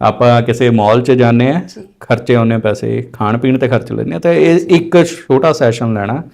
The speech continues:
Speaker 1: ਜਾਂ ਕਿਸੇ ਸੰਸਥਾ ਦੇ through ਲੈ ਲਓ ਜਿੱਥੇ ਡਿਸਕਾਊਂਟ ਮਿਲ ਜਾਏ ਜਾਂ ਘੱਟ ਅਫੋਰਡੇਬਲ ਪ੍ਰਾਈਸਿਸ 'ਤੇ ਉਹ ਕਰਦੇ ਹੋਣ,
Speaker 2: ਹਾਂਜੀ।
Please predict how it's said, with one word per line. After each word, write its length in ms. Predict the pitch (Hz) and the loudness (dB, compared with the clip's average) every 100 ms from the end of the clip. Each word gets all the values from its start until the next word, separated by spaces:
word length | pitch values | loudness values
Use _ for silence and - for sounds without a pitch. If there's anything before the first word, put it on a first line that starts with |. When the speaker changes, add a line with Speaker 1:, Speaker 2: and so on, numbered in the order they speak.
| _ _ | _ _
Speaker 1:
ਜਾਂ 80 | 156 | -4
ਕਿਸੇ 360 | 156 185 175 165 | 0 2 4 4
ਸੰਸਥਾ 460 | 147 127 127 135 | 2 -2 0 2
ਦੇ 100 | 135 | 4
through 260 | 135 135 135 | 2 2 2
ਲੈ 140 | 123 | 2
ਲਓ 120 | 117 120 | 2 0
ਜਿੱਥੇ 240 | 120 131 | -2 -2
ਡਿਸਕਾਊਂਟ 420 | 117 - 117 117 | -4 -2 -2 0
ਮਿਲ 200 | 117 113 | 0 0
ਜਾਏ 160 | 113 113 | 0 0
ਜਾਂ 120 | 120 | -2
ਘੱਟ 300 | 135 127 135 | 0 0 2
ਅਫੋਰਡੇਬਲ 540 | 123 117 143 135 135 | 2 2 0 2 2
ਪ੍ਰਾਈਸਿਸ 440 | 127 123 110 127 120 | 2 2 2 -2 -6
'ਤੇ 140 | 123 | -4
ਉਹ 120 | 120 | -4
ਕਰਦੇ 320 | 117 113 117 120 | -4 -6 -4 -6
ਹੋਣ, 100 | 123 | -6
Speaker 2:
ਹਾਂਜੀ। 280 | 123 - | -8 -14